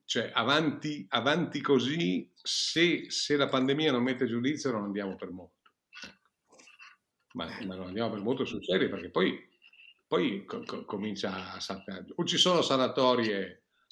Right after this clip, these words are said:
io non so se, se ci siano i, il, il P N R R che può, che può entrare, no? Può entrare anche nel mondo del,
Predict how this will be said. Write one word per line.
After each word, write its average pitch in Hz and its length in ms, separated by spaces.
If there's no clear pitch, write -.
io 202 120
non 156 120
so 180 160
se, 120 340
se 117 180
ci 123 140
siano 120 540
i, 123 320
il, 123 240
il 117 200
P - 80
N 151 80
R 139 260
R 131 400
che - 320
può, 131 220
che 123 180
può 123 180
entrare, 113 580
no? 113 340
Può 120 120
entrare 117 460
anche 110 260
nel 104 120
mondo 104 380
del, 101 120